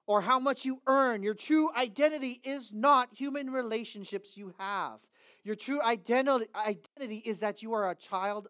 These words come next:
of the living God. Now, here's a wonderful future that God has in store for you,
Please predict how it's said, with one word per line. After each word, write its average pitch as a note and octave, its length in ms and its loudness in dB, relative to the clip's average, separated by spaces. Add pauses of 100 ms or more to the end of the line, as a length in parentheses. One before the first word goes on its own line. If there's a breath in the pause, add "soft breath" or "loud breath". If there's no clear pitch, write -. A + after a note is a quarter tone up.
of F#3 240 -2
the E3+ 100 -12
living E3 600 -10
God. D3+ 420 -18 (1500)
Now, C3 120 -16
here's F#3 300 -8
a A#2+ 180 -10 (500)
wonderful G3+ 640 0
future G#3 480 -6
that C#3+ 180 -8
God D#3 240 -2
has C#3+ 300 -10 (440 soft breath)
in G3 220 -4
store G#3+ 460 4
for - 180 -10
you, A2+ 220 -12